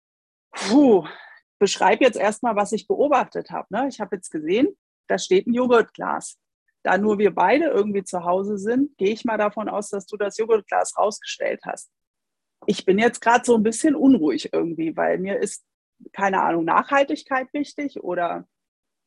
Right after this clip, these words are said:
Ressourcenschonung oder mir ist irgendwie wichtig, dass die Lebensmittel sauber und, und rein bleiben, dass sie nicht umkippen, dass wir die nicht wegschmeißen müssen,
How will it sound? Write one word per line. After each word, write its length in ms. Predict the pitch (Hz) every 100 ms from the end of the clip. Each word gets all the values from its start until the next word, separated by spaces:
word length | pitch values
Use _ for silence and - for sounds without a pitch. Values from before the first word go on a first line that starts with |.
| _ _ _ - -
Ressourcenschonung 1080 | 196 - 226 311 302 - 277 285 277 277 277
oder 360 | - - 190 185
mir 200 | 180 170
ist 140 | 185
irgendwie 460 | - 202 185 190 175
wichtig, 560 | 208 - 190 185 - _ -
dass 420 | 190 180 - - _ _ _ _ _ _ -
die 80 | 185
Lebensmittel 840 | 214 311 311 269 269 269 262 240 - _ -
sauber 540 | 208 240 254 247 233
und, 260 | 214 214 -
und 240 | 214 208
rein 280 | 196 220 240
bleiben, 300 | 226 226 220
dass 200 | 190 -
sie 120 | 208
nicht 240 | 190 180
umkippen, 440 | 247 269 262 233 220
dass 220 | 190 -
wir 100 | 185
die 120 | 196
nicht 160 | 190 -
wegschmeißen 600 | 226 - 233 220 214 220
müssen, 380 | 214 208 214